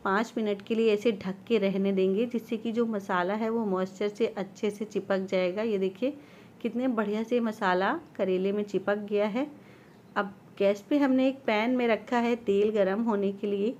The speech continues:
और जब तेल मीडियम गरम हो जाएगा, ये जो करेले हैं वो हम इसमें डाल देंगे और हमें इन्हें मीडियम फ्लेम में अच्छे से फ्राई करना है।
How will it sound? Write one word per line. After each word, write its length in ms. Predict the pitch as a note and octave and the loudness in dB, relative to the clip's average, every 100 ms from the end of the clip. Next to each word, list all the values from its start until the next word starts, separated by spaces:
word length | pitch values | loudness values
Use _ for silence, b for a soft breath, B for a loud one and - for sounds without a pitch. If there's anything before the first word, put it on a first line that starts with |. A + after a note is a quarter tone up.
| B B B B B - | B B B B B -4
और 100 | G3 | -2
जब 160 | G3+ G#3 | -2 2
तेल 200 | A3+ G#3+ G3 | 2 2 -4
मीडियम 480 | G#3 F#3+ F#3+ A#3 D4 | 0 4 4 4 6
गरम 260 | D4 C4 C4+ | 6 6 4
हो 200 | B3+ A#3+ | 4 4
जाएगा, 400 | A3+ A3 A3 A3+ | 4 2 2 2
ये 100 | A#3+ | 2
जो 120 | A#3 A#3+ | 2 0
करेले 500 | - G3+ G3 G3+ A#3+ | 2 4 4 2 2
हैं 180 | B3 B3 | 0 0
वो 160 | A3+ | -2
हम 200 | G#3+ G#3 | 0 -2
इसमें 260 | G#3 G#3 G3+ | -4 -4 0
डाल 280 | F3+ F3+ G#3 | 2 2 2
देंगे 380 | G#3 G3+ A3 B3+ B B B - | 0 0 0 -2 B B B -2
और 160 | G#3 | 0
हमें 380 | G#3 A#3 A#3 C4+ | 0 0 2 2
इन्हें 200 | B3+ B3 B3 | 4 4 4
मीडियम 420 | G#3 F#3 A3 A#3+ | 4 2 2 0
फ्लेम 260 | - A3 | 0 0
में 200 | G3+ G#3+ - | 2 -2 -2
अच्छे 360 | G3+ - - A3+ | -4 -2 0 0
से 200 | A#3+ B3 | 2 0
फ्राई 380 | - F3+ F3+ F#3 | 2 2 2 2
करना 320 | F#3 E3 D#3+ | -2 -2 -4
है। 240 | E3 D#3+ | -6 -8